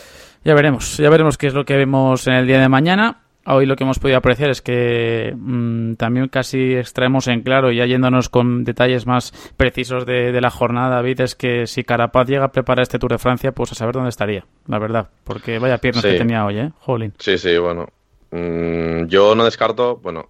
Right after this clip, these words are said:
Speaker 2: no vería mal que lo llevaran al Giro. Pues, al final, en estas temporadas,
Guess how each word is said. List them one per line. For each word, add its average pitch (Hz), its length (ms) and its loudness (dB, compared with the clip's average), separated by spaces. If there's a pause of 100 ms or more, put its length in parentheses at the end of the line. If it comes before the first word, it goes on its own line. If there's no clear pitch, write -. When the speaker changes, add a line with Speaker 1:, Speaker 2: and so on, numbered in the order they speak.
Speaker 2:
no 82 300 -8
vería 92 400 -2
mal 98 240 -8
que 120 100 -10
lo 104 80 -6
llevaran 87 280 -8
al 78 140 -14
Giro. 90 380 -8
Pues, - 260 -20
al 80 140 -10
final, 92 680 -2
en 98 120 -6
estas 110 240 -4
temporadas, 113 640 -4